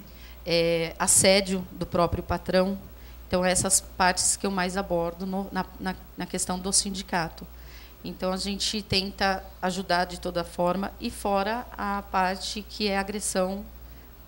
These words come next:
do próprio esposo, que também eles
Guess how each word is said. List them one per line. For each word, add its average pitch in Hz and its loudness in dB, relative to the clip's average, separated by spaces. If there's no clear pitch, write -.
do 196 -2
próprio 185 4
esposo, 180 0
que - -14
também 180 -2
eles 190 -4